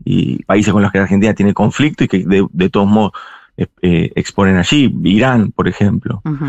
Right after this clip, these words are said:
Speaker 1: O Rusia, que ahora el, el, eh, eh, Macri estaba tan, eh, evidentemente, eh,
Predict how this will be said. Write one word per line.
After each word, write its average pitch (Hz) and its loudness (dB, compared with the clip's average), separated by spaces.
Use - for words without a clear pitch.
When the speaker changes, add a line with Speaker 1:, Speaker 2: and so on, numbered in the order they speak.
Speaker 1:
O 107 2
Rusia, 127 2
que 107 2
ahora 107 0
el, 95 0
el, 87 -2
eh, - -6
eh, 90 2
Macri 101 0
estaba 101 0
tan, 101 0
eh, - -6
evidentemente, 95 2
eh, - -4